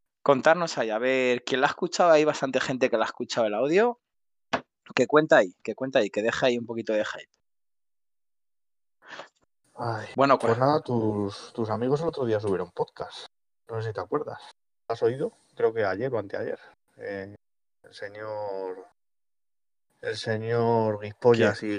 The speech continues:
Speaker 2: Guispaco, hablando de sus coches.
Speaker 1: Han
Speaker 2: Podríamos
Speaker 1: subido,
Speaker 2: hacer lo
Speaker 1: pero
Speaker 2: contrario,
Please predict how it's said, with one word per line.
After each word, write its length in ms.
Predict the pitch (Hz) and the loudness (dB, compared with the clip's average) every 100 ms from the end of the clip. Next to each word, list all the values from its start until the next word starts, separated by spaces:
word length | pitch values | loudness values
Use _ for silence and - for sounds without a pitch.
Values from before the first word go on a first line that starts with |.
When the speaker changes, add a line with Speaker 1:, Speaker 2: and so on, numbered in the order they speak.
| 101 | -6
Speaker 2:
Guispaco, 520 | 101 151 151 - - - _ _ _ _ _ _ - - - - - - _ _ _ _ | 0 2 2 -6 -8 -14 _ _ _ _ _ _ -20 -14 -12 -10 -12 -14 _ _ _ _
hablando 400 | 110 113 117 113 | -6 -2 0 2
de 80 | 107 | 2
sus 160 | 104 101 | 0 -2
coches. 580 | 151 - 101 - - - - _ _ _ _ _ _ _ _ _ _ _ _ _ _ _ | -4 -2 -6 -6 -8 -10 -16 _ _ _ _ _ _ _ _ _ _ _ _ _ _ _
Speaker 1:
Han 120 | 131 | -2
Speaker 2:
Podríamos 340 | - 117 127 139 | 4 8 8 6
Speaker 1:
subido, 160 | 147 143 | 6 8
Speaker 2:
hacer 80 | 123 | 10
lo 60 | |
Speaker 1:
pero 80 | 123 | 8
Speaker 2:
contrario, 540 | 123 117 143 113 92 | 6 6 4 4 -4